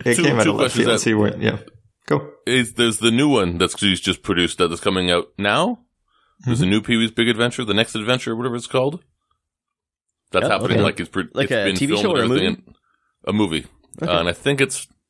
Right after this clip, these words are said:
Speaker 2: Netflix, Hulu. It's one of those. It's somebody.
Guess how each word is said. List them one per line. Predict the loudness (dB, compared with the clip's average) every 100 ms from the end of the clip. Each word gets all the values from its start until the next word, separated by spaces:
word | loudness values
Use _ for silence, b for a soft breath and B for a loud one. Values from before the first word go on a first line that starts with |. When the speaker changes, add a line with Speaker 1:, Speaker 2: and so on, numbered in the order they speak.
| -4
Speaker 2:
Netflix, | 0 2 2 0 -2 -8
Hulu. | 0 2 2
It's | 0
one | 2 2
of | 2
those. | 0 -2
It's | -6 -6
somebody. | 0 2 2 0